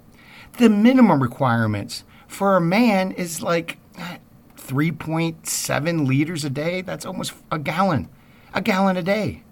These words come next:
So I tell all my patients, whether they're sixteen or ninety-six, male, female, whatever, you need at least three quarts to four quarts of water a day.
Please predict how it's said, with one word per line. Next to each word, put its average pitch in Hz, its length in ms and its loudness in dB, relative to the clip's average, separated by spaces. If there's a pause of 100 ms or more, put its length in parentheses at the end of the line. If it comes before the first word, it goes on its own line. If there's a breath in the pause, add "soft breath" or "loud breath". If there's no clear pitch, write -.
(400 loud breath)
So - 120 -4
I - 100 2
tell 185 460 0
all 170 120 2
my 160 140 2
patients, - 460 -4 (440 loud breath)
whether 131 420 2
they're 107 160 -4
sixteen 185 540 -2
or 123 60 0
ninety-six, 98 840 -4 (240 loud breath)
male, 165 260 0
female, 151 400 -2
whatever, 151 400 -2 (380 loud breath)
you 208 220 6
need 190 260 4
at 214 140 -10
least 151 340 -2
three 165 240 0
quarts - 540 -6
to 143 80 -4
four 151 320 -6
quarts 135 340 -6
of 147 140 -4
water 104 360 -2
a 147 40 -4
day. 170 500 -4